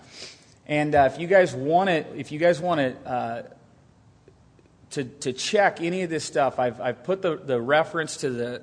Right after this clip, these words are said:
to the internet that you can find. Uh, each one of these has a link on it, and you can click on it, and it'll tell you the background of where these sayings came from.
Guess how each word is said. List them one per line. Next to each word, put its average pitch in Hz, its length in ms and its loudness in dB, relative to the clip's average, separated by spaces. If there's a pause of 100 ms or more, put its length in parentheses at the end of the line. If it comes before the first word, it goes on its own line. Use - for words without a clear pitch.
(120)
to - 120 -8
the 123 140 -6
internet 123 580 -4 (340)
that 135 100 -4
you 135 200 -4
can 147 220 -4
find. 135 640 -4
Uh, 113 440 -4 (220)
each 170 240 -8
one 190 160 0
of 156 80 -2
these 165 240 -4
has 143 200 2
a 127 60 0
link 143 440 -4
on 175 220 0
it, 202 160 -8 (260)
and 131 80 -4
you 127 100 -4
can 123 160 -8
click 175 320 -2
on 175 180 -4
it, 143 120 -4
and 123 80 -4
it'll 120 180 -6
tell 175 420 2
you 123 540 -4 (240)
the 135 100 -2
background 131 680 2
of 110 160 -8
where 135 300 -2
these 131 340 -4 (220)
sayings 123 520 -4
came 120 320 -8
from. 101 380 -12